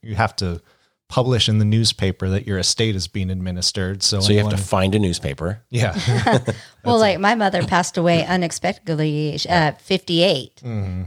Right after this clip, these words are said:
Speaker 3: And she had nothing planned.
Speaker 1: Yeah.
Speaker 3: And I had to step in and try to figure it out. We had to have a probate,
Speaker 1: Mm-hmm.
Speaker 3: uh, lawyer, and it takes a year to close something out.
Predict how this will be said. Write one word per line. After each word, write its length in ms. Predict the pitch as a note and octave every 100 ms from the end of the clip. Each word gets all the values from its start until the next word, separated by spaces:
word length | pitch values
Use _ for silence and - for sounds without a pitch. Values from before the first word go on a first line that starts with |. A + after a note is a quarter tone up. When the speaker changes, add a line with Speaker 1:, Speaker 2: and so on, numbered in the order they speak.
| -
Speaker 3:
And 520 | F3 E3+ D#3+ D#3 D#3
she 220 | - G3+
had 260 | G3 E3 D#3
nothing 640 | D3+ D3+ F3+ F#3+ F3+ D3+
planned. 480 | C#3 C#3+ G2+ A2+ D3+
Speaker 1:
Yeah. 240 | F2+ B1 D#3
Speaker 3:
And 140 | D#3+
I 80 | E3+
had 220 | F#3+ D#3+
to 180 | D#3 D3+
step 520 | - - - D#3+ -
in 440 | C#3 F3+ E3+ D3+
and 600 | D3 C#3+ D3 C#3+ C#3 C3+
try 280 | C3 C3 C#3+
to 100 | D#3+
figure 320 | - D#3+ D#3
it 80 | D3+
out. 280 | C#3+ C#3 D3+
We 80 | D3+
had 200 | C#3+ C3+
to 60 | C#3+
have 120 | C#3+
a 60 |
probate, 600 | C#3 D3 C#3+ D3 D3 D3 - - -
Speaker 1:
Mm-hmm. 240 | G#2+ - D#3+
Speaker 3:
uh, 340 | D#3 D3+ C#3+
lawyer, 580 | C#3+ D3 D3 D#3+ F3 D#3+
and 340 | D#3 D3+ D3+ -
it 180 | F#3 -
takes 340 | G#3 F#3 - -
a 140 | D#3
year 760 | D3 D3 D#3 G3+ F#3+ C#3 C3+ - _ _ _ -
to 120 | E3+
close 420 | - E3+ D#3+ D3
something 420 | - D3+ C#3 C#3 C3+
out. 360 | D3+ A#2 -